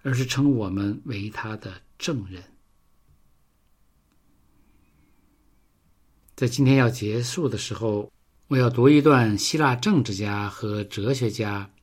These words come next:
亚里斯泰德式，也有人翻译为亚里斯提德，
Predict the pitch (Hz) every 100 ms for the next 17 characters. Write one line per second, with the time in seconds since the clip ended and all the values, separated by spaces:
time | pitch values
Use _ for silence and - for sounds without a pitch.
0 | _ - 156 123 101 95 95 - 127 117
1 | 113 92 98 - - 123 - _ _ _
2 | _ _ 131 147 95 98 - 113 107 92
3 | 95 104 - _ - 110 98 90 87 -
4 | - 120 - 120 120 90 95 127